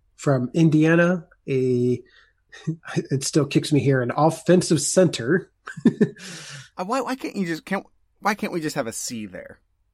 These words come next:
Speaker 1: Mm-hmm. I mean,
Speaker 2: There's
Speaker 1: punters and kickers and safeties don't have an extra letter in front of it.
Speaker 2: Thank you. You know what? We should start just calling the,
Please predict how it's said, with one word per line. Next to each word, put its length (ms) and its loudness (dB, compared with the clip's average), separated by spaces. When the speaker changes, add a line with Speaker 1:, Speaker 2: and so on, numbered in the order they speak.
Speaker 1:
Mm-hmm. 400 0
I 40 4
mean, 160 8
Speaker 2:
There's 140 0
Speaker 1:
punters 300 2
and 80 0
kickers 340 2
and 80 4
safeties 460 4
don't 180 2
have 200 2
an 100 2
extra 300 -8
letter 280 -4
in 80 -8
front 240 -12
of 60 -6
it. 100 -8
Speaker 2:
Thank 920 -10
you. 560 -12
You 120 2
know 60 6
what? 80 2
We 100 -4
should 200 -8
start 180 -2
just 160 -10
calling 320 0
the, 160 -4